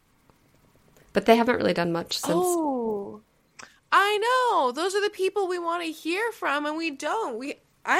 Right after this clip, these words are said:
Speaker 2: have no idea what they're up to.
Speaker 1: Yeah. Uh, Ariel's just looking hot on Instagram all the time.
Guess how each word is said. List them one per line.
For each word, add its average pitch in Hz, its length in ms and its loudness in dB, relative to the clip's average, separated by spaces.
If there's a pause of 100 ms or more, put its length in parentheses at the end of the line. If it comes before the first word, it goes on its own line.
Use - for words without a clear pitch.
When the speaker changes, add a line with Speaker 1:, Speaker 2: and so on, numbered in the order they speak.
Speaker 2:
have 302 80 0
no 254 180 -2
idea 294 240 -4
what 320 140 -6
they're 381 100 -2
up 233 200 -2
to. 202 280 -4 (720)
Speaker 1:
Yeah. 165 260 0 (1200)
Uh, 165 380 4
Ariel's 180 420 4
just - 340 -6
looking 165 300 -2
hot 156 220 -2
on 147 100 -2
Instagram 165 480 -6
all 170 80 -6
the 185 80 -6
time. 185 260 -6